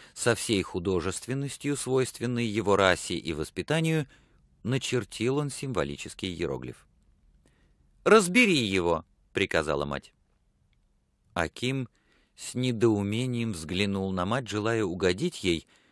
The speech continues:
но не понимал, куда она клонит. «Из чего состоит он?»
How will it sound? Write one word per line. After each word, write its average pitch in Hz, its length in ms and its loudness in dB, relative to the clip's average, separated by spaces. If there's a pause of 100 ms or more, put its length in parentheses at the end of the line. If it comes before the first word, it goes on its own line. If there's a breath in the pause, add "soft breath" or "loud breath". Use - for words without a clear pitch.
(160 soft breath)
но 131 260 0
не 131 120 -2
понимал, 131 440 0
куда 95 320 0
она 117 140 -4
клонит. 76 480 -6 (2000)
«Из 185 280 4
чего 202 440 6
состоит 185 840 -2 (120)
он?» 104 360 2